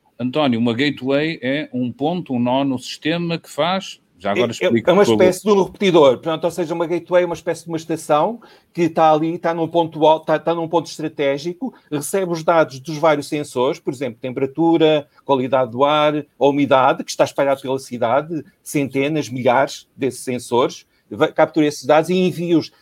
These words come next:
Speaker 2: depois através da internet, por exemplo, para uma base de dados ou para a cloud. Pode estar, ou po-, pode ser simplesmente uma base de dados do município.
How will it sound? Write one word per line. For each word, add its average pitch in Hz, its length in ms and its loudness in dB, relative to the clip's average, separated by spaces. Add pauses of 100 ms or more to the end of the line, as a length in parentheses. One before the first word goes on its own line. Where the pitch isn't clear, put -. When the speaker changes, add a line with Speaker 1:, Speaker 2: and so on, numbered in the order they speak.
Speaker 2:
depois 160 340 0
através 147 400 -2
da 156 80 -6
internet, 151 640 -2
por 160 100 -2
exemplo, 170 400 -2 (320)
para 170 280 6
uma 170 160 4
base 165 280 4
de - 60 -8
dados 165 300 2
ou 165 80 0
para 180 100 0
a 160 40 -2
cloud. 175 520 2
Pode 156 160 0
estar, 160 220 0
ou 143 100 0
po-, 165 220 0
pode 151 260 -4
ser 156 220 -4
simplesmente 135 500 -10
uma 143 100 -4
base 147 200 -2
de 135 40 -4
dados 160 240 -2 (220)
do 170 160 2
município. 185 640 -2